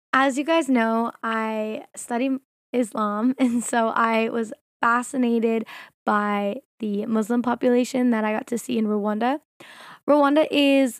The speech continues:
a majority Christian nation, but they have a growing minority of Muslims. And our daily commute, um, actually took us through the Muslim quarters in the capital city of Kigali.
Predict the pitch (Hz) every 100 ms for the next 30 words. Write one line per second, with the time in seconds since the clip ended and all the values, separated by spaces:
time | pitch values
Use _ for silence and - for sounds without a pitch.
0 | - 254 247 240 240 233 - 240 247 269
1 | 285 - 254 - 247 240 220 214 214 330
2 | 427 480 _ _ _ 254 247 247 240 247
3 | 240 220 226 208 220 220 240 247 247 247
4 | 247 240 - 226 226 214 214 214 220 269
5 | 208 196 202 _ 226 226 277 339 415 -
6 | - - - _ 269 269 262 262 254 -
7 | - 247 240 247 226 262 277 285 262 240
8 | 233 240 262 - _ - 226 226 233 226
9 | 254 - 240 240 254 226 220 220 - 226
10 | - 233 226 277 285 233 226 - 220 -
11 | 240 240 294 _ _ _ - 247 226 262
12 | 220 - 214 214 214 254